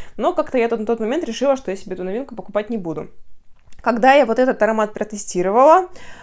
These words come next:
а, в Литуаль, кстати, я его тестировала, да, мне он понравился с первого распыления. Почему? Потому что здесь присутствует малина. И тут, кстати, пирамида вообще, по-моему, совсем маленькая. Тут у нас присутствует малина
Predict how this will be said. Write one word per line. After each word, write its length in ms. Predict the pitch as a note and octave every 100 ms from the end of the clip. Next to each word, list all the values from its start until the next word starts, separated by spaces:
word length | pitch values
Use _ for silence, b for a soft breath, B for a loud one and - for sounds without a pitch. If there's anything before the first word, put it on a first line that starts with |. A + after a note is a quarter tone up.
| B -
а, 180 | G3+
в 60 | F#3
Литуаль, 340 | G#3 G#3+ F#3
кстати, 240 | G#3+ B3 C4
я 60 |
его 100 | C#4+
тестировала, 560 | C#4 C4 - B3 A#3+ G#3+
да, 260 | G3 F#3+ - B B
мне 300 | F#3 G3 A3
он 140 | F4 E4+
понравился 500 | G3+ F#3+ A#3 B3+ G#3
с 80 |
первого 380 | - F3+ G3+ F#3+
распыления. 540 | F#3 - E3+ D3+ C#3+ C#3+
Почему? 380 | F#3+ - B3
Потому 320 | F4+ C4 F#3+ A#3+
что 140 | A3+
здесь 160 | F#3 G3+
присутствует 520 | F#3 G#3 - G3+ G3
малина. 340 | F#3 F#3 D#3+
И 40 | D#3
тут, 160 | A#3
кстати, 300 | - B3+ C4
пирамида 380 | A3 A#3+ C4+ A#3
вообще, 200 | A#3 C4+
по-моему, 340 | G#3 F#3+ F#3+
совсем 340 | F#3+ A3 - F#3+
маленькая. 580 | A3 G#4+ G4+ - D#3+ B B B -
Тут 180 | A#3+
у 20 | A#3
нас 140 | A3
присутствует 640 | A3 A3+ B3 A#3 A3 G#3+ G#3+
малина 640 | A3+ A3+ C#4 C5 G4 F3+